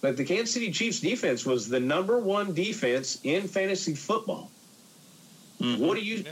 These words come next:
Speaker 1: what do you score? How do you score defensively in fantasy football? By, by not allowing many points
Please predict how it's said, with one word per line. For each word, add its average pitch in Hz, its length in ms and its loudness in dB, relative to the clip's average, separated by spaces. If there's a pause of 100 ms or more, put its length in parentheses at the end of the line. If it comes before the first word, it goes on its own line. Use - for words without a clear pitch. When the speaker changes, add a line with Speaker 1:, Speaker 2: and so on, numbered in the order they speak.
(140)
Speaker 1:
what 156 220 2
do 214 80 -2
you 214 160 -2
score? 151 680 2 (120)
How 147 120 0
do 180 60 2
you 208 100 -2
score 139 440 2
defensively 139 1080 -2 (300)
in 156 160 2
fantasy 160 400 0
football? 165 600 0 (460)
By, 110 200 2 (760)
by 107 320 2 (480)
not 139 320 2
allowing 165 400 2
many 117 200 0
points 98 520 -2